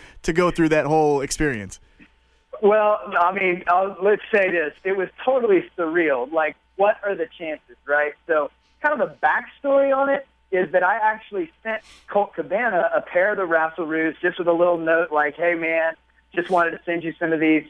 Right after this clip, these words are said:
Speaker 2: Thanks. Uh, listen to every episode. You know, you kind of inspired us to take the step and start doing something that we, we love to do." And, and, uh, and so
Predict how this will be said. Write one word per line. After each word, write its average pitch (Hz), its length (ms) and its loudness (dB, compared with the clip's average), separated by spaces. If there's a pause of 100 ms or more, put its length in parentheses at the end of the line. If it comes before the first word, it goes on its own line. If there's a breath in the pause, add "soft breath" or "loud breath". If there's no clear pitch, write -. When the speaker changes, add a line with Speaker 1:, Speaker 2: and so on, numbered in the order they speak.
Speaker 2:
Thanks. 160 340 -2
Uh, 131 240 -2
listen 151 240 -4
to 147 60 0
every 156 300 2
episode. 151 600 -2 (300)
You 143 160 -2
know, 143 340 2
you 139 400 0
kind 151 140 2
of 147 80 -4
inspired 143 520 0
us 147 160 2 (100)
to 123 160 -2
take - 260 -2
the 143 160 -8
step 156 320 2
and 123 340 -6 (120)
start 151 260 0
doing 151 260 -4
something 151 280 -6
that 143 120 -2
we, 147 320 0 (120)
we 143 100 -2
love 143 240 2
to 135 80 -16
do." 143 300 0
And, 113 100 -10 (400 soft breath)
and, 131 340 0
uh, 123 320 0 (1000)
and 139 280 -4
so 139 320 2